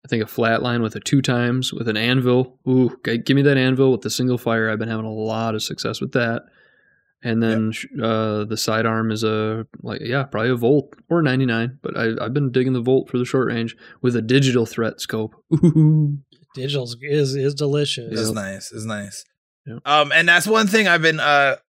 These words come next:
Speaker 2: I've had good luck, especially the anvil. Don't discount the anvil for, uh, shield building. Say you got white shields
Speaker 1: Yeah.
Speaker 2: and you're
Speaker 1: Oh, yeah.
Speaker 2: in somewhere, just, uh, and you put a two to four on the three oh one or the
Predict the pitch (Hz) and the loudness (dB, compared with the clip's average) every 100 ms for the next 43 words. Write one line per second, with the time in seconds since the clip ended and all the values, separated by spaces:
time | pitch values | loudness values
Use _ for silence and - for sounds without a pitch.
0 | _ 156 165 208 160 165 170 156 147 143 | _ -2 2 2 4 4 6 4 2 2
1 | 185 165 220 180 139 170 160 131 107 170 | 2 2 0 2 4 4 4 2 2 0
2 | 180 185 202 185 151 151 160 139 131 120 | 0 -2 0 -2 -2 -2 -2 0 -2 -2
3 | - _ _ _ 143 143 135 127 113 - | -6 _ _ _ -2 2 4 4 2 0
4 | 151 123 110 104 101 101 - 156 156 151 | 0 0 -2 -2 -6 -6 -4 -2 2 2
5 | 127 113 127 143 - _ _ - 123 113 | 2 0 0 -2 -10 _ _ -6 -2 0
6 | 110 107 - - 120 131 127 123 123 123 | 0 -2 -8 -10 -4 0 0 0 -2 -6
7 | - 156 143 139 143 143 - _ _ 123 | -4 -4 -2 -2 -2 -4 -8 _ _ -8
8 | 151 - - 139 135 123 - 98 135 147 | -6 -6 -4 0 0 0 -4 -4 -2 0
9 | 202 214 175 220 208 190 147 120 107 104 | 4 4 4 2 0 0 0 0 0 -2
10 | - 123 117 - 143 127 120 117 113 107 | -4 -6 -6 -8 -4 -2 0 -2 -4 -4
11 | 110 104 104 104 107 | -6 -6 -8 -10 -12